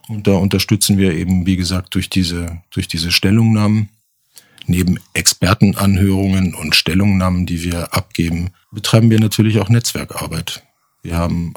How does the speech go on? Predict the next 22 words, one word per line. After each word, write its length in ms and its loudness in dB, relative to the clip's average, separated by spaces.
ein 160 -2
Europaforum, 880 2
das 180 0
wir 160 2
regelmäßig 600 0
zusammen 560 2
mit 260 -8
anderen 320 2
Institutionen 1040 0
veranstalten, 720 0
in 120 0
dem 220 0
es 220 2
über 500 -6
aktuelle 640 0
europäische 800 -4
Themen 320 2
gibt. 260 -6
Wir 100 -8
haben 140 0
uns 120 0
sehr 260 0